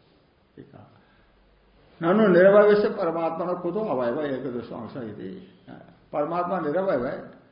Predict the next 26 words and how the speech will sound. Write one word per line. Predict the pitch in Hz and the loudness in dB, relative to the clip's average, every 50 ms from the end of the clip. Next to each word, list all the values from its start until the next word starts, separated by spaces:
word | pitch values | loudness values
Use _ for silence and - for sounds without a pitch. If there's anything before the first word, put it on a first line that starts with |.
| _ _ - | _ _ -12
तो | - | -10
उसका | 139 127 - - 165 | -10 -10 -8 -8 -10
एक | 160 - - 160 170 151 139 | -8 -6 -4 -4 -4 -2 -2
देश, | 160 170 165 - - - - - - - _ _ _ _ _ - | 0 0 0 -2 -4 -8 -14 -18 -20 -20 _ _ _ _ _ -8
एक | 170 160 160 160 | -6 -6 -6 -4
अवयव, | - 135 135 151 156 165 175 139 - - - | -4 -2 0 2 2 2 2 2 -2 -6 -8
एक | 139 123 - - | -10 -10 -10 -10
टुकड़ा | 143 117 - 160 160 135 - - - - - - - - _ _ _ _ _ _ _ _ - | -12 -8 -4 -2 -2 -2 -2 -6 -10 -14 -18 -20 -20 -20 _ _ _ _ _ _ _ _ -4
कैसे | 190 180 - 233 | -4 -4 -4 -4
अंश | - 160 143 165 | -6 -6 -8 -10
बनेगा | 147 120 117 104 98 90 - | -10 -10 -10 -12 -14 -16 -18
वो, | - - - _ _ _ _ _ _ _ _ _ _ _ _ _ _ _ _ _ _ _ _ _ _ _ _ _ _ - | -20 -20 -20 _ _ _ _ _ _ _ _ _ _ _ _ _ _ _ _ _ _ _ _ _ _ _ _ _ _ -16
ये | 135 | -16
प्रश्न | - - 156 165 - - 143 | -14 -14 -14 -14 -14 -14 -16
उठा। | 117 110 107 120 104 101 - - - _ _ _ _ _ _ _ _ _ _ _ - | -16 -16 -16 -16 -18 -20 -20 -20 -20 _ _ _ _ _ _ _ _ _ _ _ -10
आगे | - 151 156 170 | -6 -6 -4 -4
और | 165 156 165 165 170 156 | -4 -2 -2 -2 -4 -4
व्याख्या | 147 139 127 123 - - 113 104 | -4 -6 -8 -8 -10 -14 -18 -18
है, | 107 110 110 | -18 -20 -16
सावयव | - - 147 147 151 170 170 180 175 175 175 190 | -12 -8 -6 -4 -2 -2 -2 -2 -2 -4 -4 -6
यदि | 190 185 196 214 196 160 - 165 | -6 -6 -6 -6 -6 -4 -4 -6
सावय-, | - - 135 127 123 - 170 160 - - - - _ - 127 | -6 -6 -6 -8 -6 -8 -8 -10 -10 -12 -18 -20 _ -12 -8
अवयव | 127 151 165 165 151 | -6 -4 -4 -6 -6
सहित | 127 135 151 175 180 202 | -6 -6 -2 -2 -2 -2
है | 196 190 | -4 -6
परमात्मा, | 190 196 190 190 190 196 196 185 196 220 | -6 -6 -6 -6 -8 -8 -10 -10 -12 -14